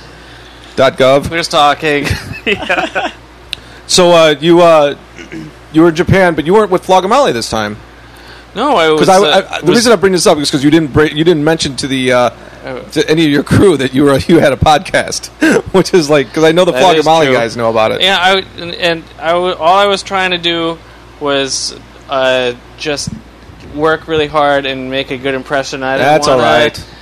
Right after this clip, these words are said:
Speaker 1: We
Speaker 2: wanna
Speaker 1: forgive
Speaker 2: say
Speaker 1: you.
Speaker 2: anything out of the, um, you
Speaker 1: I
Speaker 2: know,
Speaker 1: mean, I
Speaker 2: I've
Speaker 1: mean,
Speaker 2: told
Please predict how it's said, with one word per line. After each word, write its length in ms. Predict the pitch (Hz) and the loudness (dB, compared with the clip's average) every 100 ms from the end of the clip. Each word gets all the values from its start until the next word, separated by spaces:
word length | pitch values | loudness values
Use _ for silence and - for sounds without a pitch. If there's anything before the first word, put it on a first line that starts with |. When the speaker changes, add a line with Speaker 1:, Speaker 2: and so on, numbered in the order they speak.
| - | -2
Speaker 1:
We 160 | 135 156 | 0 2
Speaker 2:
wanna 120 | 160 | 2
Speaker 1:
forgive 220 | 170 160 | 2 2
Speaker 2:
say 80 | 156 | 4
Speaker 1:
you. 100 | 147 | 2
Speaker 2:
anything 320 | 165 180 175 | 0 -4 -4
out 160 | 175 165 | -4 -4
of 160 | 165 147 | -6 -10
the, 320 | 147 139 147 | -12 -8 -4
um, 460 | 143 135 131 131 127 - - - - - - 151 | 0 0 -2 -4 -14 -20 -20 -20 -20 -20 -20 -6
you 60 | |
Speaker 1:
I 40 | 147 | 0
Speaker 2:
know, 60 | 170 | 0
Speaker 1:
mean, 60 | 180 | 2
I 100 | 156 | 0
Speaker 2:
I've 80 | 175 | 2
Speaker 1:
mean, 140 | 202 | 2
Speaker 2:
told 120 | 202 | 2